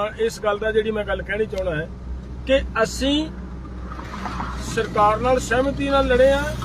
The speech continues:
ਜਾਂ ਫਿਰ ਇਹ ਸਰਕਾਰ ਨਾਲ ਸਹਿਮਤੀ ਦੇ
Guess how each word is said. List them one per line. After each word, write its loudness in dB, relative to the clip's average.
ਜਾਂ 4
ਫਿਰ 4
ਇਹ 4
ਸਰਕਾਰ 2
ਨਾਲ 0
ਸਹਿਮਤੀ -2
ਦੇ 4